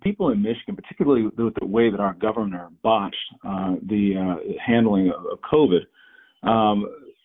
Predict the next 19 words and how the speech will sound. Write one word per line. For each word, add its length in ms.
freedom 360
is 100
on 120
the 60
ballot. 360
Uh, 320
never 380
before 560
did 220
I 160
ever 260
think 240
that 100
we 120
would 140
have 220
to 80
campaign 420
on 140